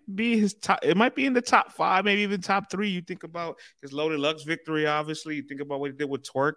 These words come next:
That's a big New Era clash. His Easy battle is a big New Era clash,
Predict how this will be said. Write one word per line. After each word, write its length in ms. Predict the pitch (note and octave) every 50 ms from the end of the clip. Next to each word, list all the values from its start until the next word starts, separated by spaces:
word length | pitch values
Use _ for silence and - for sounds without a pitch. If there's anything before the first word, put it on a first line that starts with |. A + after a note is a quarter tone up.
| - -
That's 200 | B2 B2 - C3+
a 40 |
big 300 | B2 A2+ A#2 B2 B2 A#2+
New 140 | B2 B2 A#2+
Era 180 | A#2+ A2 A2+ A2
clash. 580 | - - A#2 A#2 A#2+ B2+ C3 C#3 - - - _ _ - - - -
His 120 | - C3+ B2
Easy 220 | C#3 F3 F#3+ F#3
battle 240 | D#3 D3 C#3 C#3 C#3
is 60 | B2+
a 40 | B2
big 220 | A#2+ C#3 C#3 C3
New 120 | C3 C#3 C#3
Era 180 | C3+ C3+ C3+ B2+
clash, 380 | - - C#3 C#3 C3+ C3 -